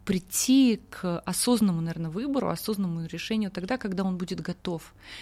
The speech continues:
И тогда, когда он скажет себе: «Да, я этого достоин.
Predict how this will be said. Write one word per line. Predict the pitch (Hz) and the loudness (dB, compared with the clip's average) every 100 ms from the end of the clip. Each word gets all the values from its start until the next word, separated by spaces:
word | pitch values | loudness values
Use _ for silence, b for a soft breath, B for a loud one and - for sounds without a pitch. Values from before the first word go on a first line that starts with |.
| B | B
И | - | -10
тогда, | - 165 170 240 277 | -4 -4 0 0 0
когда | 196 190 | -2 0
он | 175 | 0
скажет | 170 - 220 190 160 | -2 2 2 2 -2
себе: | - 185 196 277 262 B B - | -4 -2 0 -2 -2 B B -10
«Да, | 156 196 247 | -2 2 4
я | 330 196 214 | 2 2 2
этого | - 185 180 170 | 2 0 -2 -4
достоин. | 156 165 - - 156 - 202 | -4 -6 -8 -6 -6 -6 -8